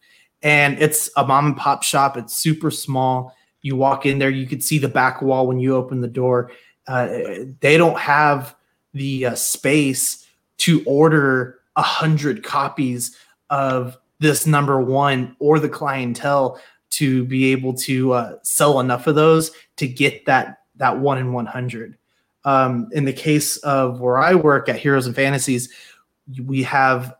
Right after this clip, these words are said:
um, we have lots of subscribers, and we were able to, um, order that many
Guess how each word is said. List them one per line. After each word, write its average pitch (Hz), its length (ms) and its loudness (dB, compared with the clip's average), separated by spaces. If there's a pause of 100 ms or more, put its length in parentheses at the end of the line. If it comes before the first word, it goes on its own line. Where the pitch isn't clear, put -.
um, 120 600 -4 (840)
we 143 140 -2
have 135 340 2
lots 139 300 0
of 147 80 0
subscribers, 127 760 0 (440)
and 127 480 -2
we 131 120 0
were 127 160 2
able 131 300 0
to, 127 400 0
um, 113 500 -2 (720)
order 147 320 4
that 131 280 2
many 143 400 -2